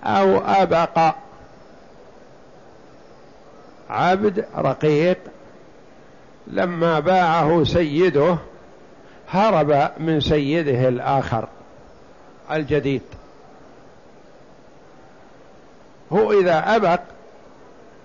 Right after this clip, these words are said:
فهو على سيده الآخر، لكن تبين له أن به عيب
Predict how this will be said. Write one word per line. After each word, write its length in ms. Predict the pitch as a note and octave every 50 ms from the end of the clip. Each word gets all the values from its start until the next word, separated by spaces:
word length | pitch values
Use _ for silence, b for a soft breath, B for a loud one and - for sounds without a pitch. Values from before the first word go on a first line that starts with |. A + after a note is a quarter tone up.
| - - -
فهو 180 | F#3+ G3+ G3 G3
على 340 | G3 F#3+ G3+ G#3+ G#3+ G#3 F#3+
سيده 540 | - G#3+ A3 G#3+ G#3+ G#3+ G3+ G3 F3 F3
الآخر، 480 | G3+ A3 G#3+ G3+ F#3+ F3 - - D3+ - - - - - - - - - - - - - - - - - - - - B B B B B B B
لكن 460 | C#3 D#3 F#3 G3+ G3 - G#3 G#3+ F#3+
تبين 720 | D#3 F#3+ F#3+ F#3+ G#3 A3+ A#3 G#3+ G#3 G#3 G3+ F#3+ F#3 F#3
له 540 | F3+ F#3+ G#3 F#3+ E3+ F#3+ G3 F#3 - - G3
أن 280 | G3+ G3 F#3+ F#3+ F#3+ F#3
به 360 | F3+ G3 F3 E3 F#3 F#3 D#3
عيب 360 | C3+ F3 G3+ G#3+ G3+ F3 C3+